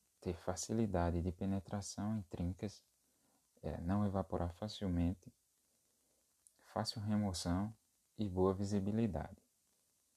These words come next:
Tratando-se da visibilidade, o penetrante ele pode ser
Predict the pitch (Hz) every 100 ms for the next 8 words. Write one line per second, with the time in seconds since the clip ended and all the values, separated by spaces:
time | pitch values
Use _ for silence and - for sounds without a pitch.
0 | _ _ _ _ - _ _ _ _ _
1 | _ _ _ _ _ _ _ 185 208 _
2 | _ _ _ - 95 87 123 123 120 110
3 | 98 95 92 110 120 107 101 85 82 87
4 | 92 80 _ _ _ _ _ - 90 87
5 | 104 104 98 - 95 98 95 95 - 95
6 | 95 - 82 80